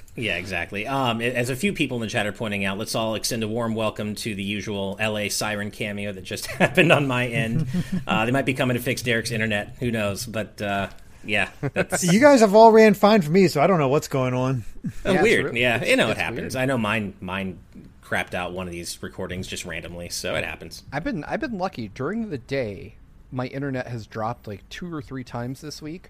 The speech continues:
Speaker 2: for about twenty, thirty minutes each. Even last night, I was, I was getting ready to go to bed, so I didn't care, but my phone suddenly popped up, and it's like, "Hey, your Wi-Fi is not working."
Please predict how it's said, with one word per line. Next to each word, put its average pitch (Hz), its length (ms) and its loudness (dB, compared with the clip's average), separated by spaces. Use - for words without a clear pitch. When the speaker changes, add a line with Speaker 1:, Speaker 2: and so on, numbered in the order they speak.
Speaker 2:
for 123 180 -8
about 110 320 -6
twenty, 123 300 -10
thirty 120 300 -10
minutes 113 340 -10
each. 123 340 -14
Even 247 220 -6
last 151 300 -4
night, 139 380 -6
I 131 80 -2
was, 123 360 -6
I 127 60 -4
was 117 300 -6
getting 196 200 0
ready 165 180 2
to 120 60 -2
go 131 120 -2
to 117 60 -4
bed, 139 280 -2
so 131 100 -6
I 117 60 -2
didn't 110 220 -8
care, 143 320 -4
but 107 280 -8
my 131 120 -4
phone 135 320 -2
suddenly 123 300 -6
popped 123 340 -6
up, 147 100 -4
and 110 80 -8
it's 101 120 -12
like, 107 160 -8
"Hey, 139 160 -2
your 110 120 -4
Wi-Fi 113 360 -4
is 98 160 -12
not 104 200 -12
working." 101 360 -14